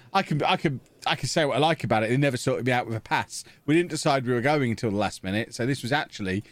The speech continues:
the first time in about ten years. I think it's the first time since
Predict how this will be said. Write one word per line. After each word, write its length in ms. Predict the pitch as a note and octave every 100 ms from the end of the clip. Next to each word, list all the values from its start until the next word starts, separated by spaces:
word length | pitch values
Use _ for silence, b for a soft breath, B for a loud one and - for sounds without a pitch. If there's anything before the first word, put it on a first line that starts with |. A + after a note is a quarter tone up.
| b b
the 80 | A#2
first 360 | - C#3 B2+ -
time 220 | C3 A#2+
in 60 | A#2
about 260 | A#2 B2 -
ten 200 | C#3+ C3
years. 140 | A2
I 40 |
think 120 | D#3 E3+
it's 100 | C#3
the 60 |
first 380 | - F3 E3 -
time 420 | D3+ A2 F2+ G2 - b b -
since 460 | - B2 A#2+ -